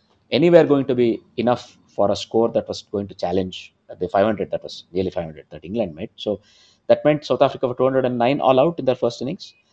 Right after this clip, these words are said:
uh, with Dom Bess, Dominic Bess, the off spinner, sort of standing up and taking the first five South African wickets to fall. That was very well done.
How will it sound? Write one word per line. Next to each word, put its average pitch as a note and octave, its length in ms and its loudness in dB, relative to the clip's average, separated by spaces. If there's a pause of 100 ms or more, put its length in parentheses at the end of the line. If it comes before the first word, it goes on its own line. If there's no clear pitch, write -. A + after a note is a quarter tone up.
(300)
uh, F#2+ 240 2
with G#2+ 160 -2 (160)
Dom B2+ 260 6
Bess, - 400 4
Dominic G#2+ 320 0
Bess, G#2+ 160 -6
the G#2+ 100 0
off G2+ 120 0
spinner, A2 280 -4
sort G2+ 220 -6
of G2 80 -8
standing G#2 380 -4
up G#2+ 120 -6 (140)
and G2+ 180 -8
taking A#2 300 -4
the B2 60 -4
first E3 260 0
five C3+ 240 2 (200)
South A2+ 180 -4
African G#2 260 -8
wickets F#2 280 -10
to F#2 80 -14
fall. C#3+ 340 -4 (400)
That - 100 -6
was F#2+ 140 -2
very G2+ 160 4
well G2+ 180 0
done. G#2 220 -2